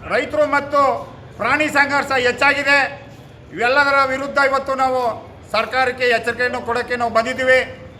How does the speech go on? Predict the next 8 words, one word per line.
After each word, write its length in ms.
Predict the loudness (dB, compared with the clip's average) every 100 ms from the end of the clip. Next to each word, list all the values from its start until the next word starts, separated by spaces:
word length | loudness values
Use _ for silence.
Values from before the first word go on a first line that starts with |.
| -8 -4
ಸರ್ಕಾರ 340 | -2 -2 0 0
ಈ 20 | -2 -6
ಕೂಡಲೇ 220 | -2 0 0
ಎಚ್ಚೆತ್ಕೋಬೇಕು, 640 | 0 0 2 2 2 4 4 2 -8 -18 -20 -8 -6
ರೈತರಿಗೆ 380 | -2 -2 0 2
ನೆರವಾಗಬೇಕು, 600 | 4 4 4 4 2 4 4 4 -6 -14 -16 -14
ಜೀವಗಳನ್ನ 540 | -8 0 2 4 2 0
ಉಳಿಸಬೇಕು 560 | 0 -4 2 2 6 6